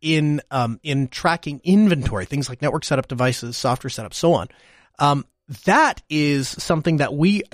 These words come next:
just started doing with Snipe I T, and man, we couldn't be more happy about it.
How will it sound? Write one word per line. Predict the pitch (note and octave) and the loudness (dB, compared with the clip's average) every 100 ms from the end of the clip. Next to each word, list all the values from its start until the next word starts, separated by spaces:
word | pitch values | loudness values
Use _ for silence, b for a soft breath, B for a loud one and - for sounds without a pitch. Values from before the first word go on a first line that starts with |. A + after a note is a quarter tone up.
| C3+ | -6
just | G#2 D3+ A#3 - | -2 0 0 0
started | G3+ F3+ C#3+ | 0 0 0
doing | G3+ G3 D#3 | 0 0 0
with | D3+ - | -2 -4
Snipe | - - G3 G#3 | -4 2 2 0
I | C#3 A2+ | -4 -8
T, | - G#2 | -10 -12
and | B2+ C3+ | -4 0
man, | D#3+ F#3+ | 2 2
we | E3 | 0
couldn't | - G3 F#3+ - C3 | -2 -4 -4 -6 -2
be | D#3+ D#3+ | -2 -2
more | C#3+ C3+ C3+ - | 0 2 2 0
happy | - - G#3+ - - | -4 -2 -2 -4 -12
about | - G2 | -10 -10
it. | F2+ | -10